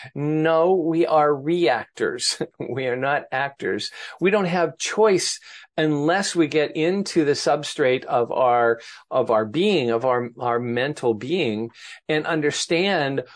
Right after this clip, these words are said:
what's going on in there. Then we can make a choice about it, you know? So if, for example, I have a belief that I am a victim, you know, the world is out to get me,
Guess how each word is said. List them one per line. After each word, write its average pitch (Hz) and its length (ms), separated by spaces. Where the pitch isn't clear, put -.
what's 139 540
going 131 260
on 147 260
in 120 200
there. 104 420
Then 156 460
we 185 80
can 143 180
make 131 140
a 117 80
choice 165 320
about 107 220
it, - 140
you 113 100
know? 98 240
So 180 260
if, 202 260
for 175 280
example, 131 800
I 135 220
have 127 260
a 117 80
belief 127 720
that 107 520
I 127 160
am 123 200
a 110 80
victim, 117 600
you 117 140
know, 110 160
the 127 140
world 139 440
is 170 120
out 131 200
to 120 60
get 120 320
me, 135 340